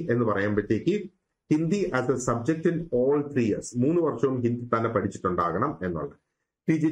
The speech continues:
ടി English നോക്കുകയാണെങ്കിൽ English as a subject should be in all three years എന്നുള്ളത്. Now, you know, uh, you know, for, uh, e history, geography,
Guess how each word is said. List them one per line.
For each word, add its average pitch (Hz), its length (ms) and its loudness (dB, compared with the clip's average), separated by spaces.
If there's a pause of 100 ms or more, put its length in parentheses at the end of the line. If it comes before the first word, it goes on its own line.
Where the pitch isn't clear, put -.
ടി 160 60 4 (180)
English 165 420 2
നോക്കുകയാണെങ്കിൽ 139 560 2 (240)
English 196 320 0 (200)
as 135 160 -2
a 208 120 0
subject 139 380 0 (180)
should 120 160 0 (100)
be 123 80 4 (200)
in 113 80 0 (200)
all 104 160 2 (140)
three 104 200 2 (160)
years 98 260 0 (200)
എന്നുള്ളത്. 73 280 -12 (920)
Now, 117 160 2 (260)
you 127 100 4
know, 113 140 2 (460)
uh, 107 360 2 (140)
you 120 120 2
know, 110 100 2 (160)
for, 117 180 2 (1120)
uh, 104 160 0 (180)
e 143 40 2 (120)
history, 175 400 2 (140)
geography, 143 480 0